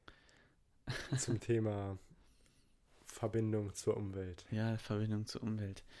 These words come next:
Speaker 2: Dieses, wie heißt das Buch nochmal? Food of God von
Speaker 1: The F-
Speaker 2: Terence
Speaker 1: McKenna.
Speaker 2: McKenna.
Speaker 1: Ist ein sehr interessantes Buch, kann ich herzlich empfehlen. Ist etwas weniger pseudo-, wiss-, also das finde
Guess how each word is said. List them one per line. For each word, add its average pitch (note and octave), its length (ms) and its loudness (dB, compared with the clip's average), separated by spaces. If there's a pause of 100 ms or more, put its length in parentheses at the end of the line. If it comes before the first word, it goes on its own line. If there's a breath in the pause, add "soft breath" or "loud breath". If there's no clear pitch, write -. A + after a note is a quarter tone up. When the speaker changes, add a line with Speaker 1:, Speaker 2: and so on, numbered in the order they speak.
(240 loud breath)
Speaker 2:
Dieses, A#2+ 300 0
wie D3 120 6
heißt F3+ 180 2
das F3 80 -2
Buch F3 180 -2
nochmal? F3 360 2
Food D3+ 280 -2
of C3 180 0
God C3+ 200 0 (240)
von B2 240 0
Speaker 1:
The B2 60 2
F- A2 60 4
Speaker 2:
Terence C3+ 540 2 (120)
Speaker 1:
McKenna. G#2+ 580 4
Speaker 2:
McKenna. A2+ 460 0 (720 loud breath)
Speaker 1:
Ist - 180 2
ein B2 60 6
sehr A#2+ 180 10
interessantes A#2 560 2
Buch, B2 240 -4
kann A2 260 4
ich - 280 0 (100)
herzlich A2+ 400 4
empfehlen. A#2 540 6
Ist A2 100 -2
etwas - 380 2
weniger A2 380 6
pseudo-, G#2+ 580 4 (520 soft breath)
wiss-, A2 260 2
also G2+ 200 4
das - 320 4
finde A2 400 2